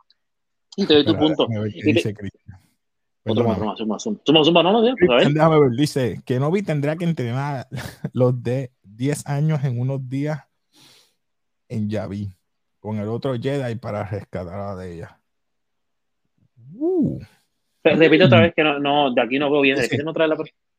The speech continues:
Speaker 2: "Kenobi tendrá que entrenar lo de diez años en unos días en Yavin con el otro Jedi para rescatar a Leia". Pero es que el otro no es Jedi, el muchacho simuli-, simulaba que era un Jedi, el que lo traficó para acá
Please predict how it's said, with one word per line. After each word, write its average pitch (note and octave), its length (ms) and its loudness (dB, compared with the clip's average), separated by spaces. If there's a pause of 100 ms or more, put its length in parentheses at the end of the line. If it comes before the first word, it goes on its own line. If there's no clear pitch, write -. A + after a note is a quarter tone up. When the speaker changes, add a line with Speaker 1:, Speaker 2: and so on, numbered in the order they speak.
Speaker 2:
"Kenobi C#3+ 440 4
tendrá D3+ 340 0
que F3 80 -6
entrenar C#3+ 680 -4 (340)
lo B2 220 -4
de A2+ 160 -4
diez B2 420 -8
años D3+ 640 -8
en A2+ 220 -6
unos B2+ 320 -4
días C#3+ 300 -6 (180)
en A#2+ 220 -8
Yavin A#2 420 -8
con A#2 200 -10
el A2+ 100 -8
otro A2+ 300 -8
Jedi A2 460 -6 (300)
para A2+ 240 -4
rescatar A2 720 -8
a A2 120 -6
Leia". G#2 540 -10 (520)
Pero C3+ 120 0
es C#3 60 0
que - 100 2
el D#3 60 4
otro E3 200 0
no D#3+ 80 2
es D#3+ 180 2
Jedi, C3+ 500 0
el B2 120 -2
muchacho C3+ 460 -4
simuli-, B2+ 520 -8 (140)
simulaba A#2+ 720 -4
que C3 60 -10
era B2 100 -6
un A#2+ 260 -6
Jedi, G#2+ 500 -8
el A#2+ 140 -10
que B2 140 -4
lo A#2 160 -2
traficó A#2 480 -8
para E3 160 -6
acá G3 260 -8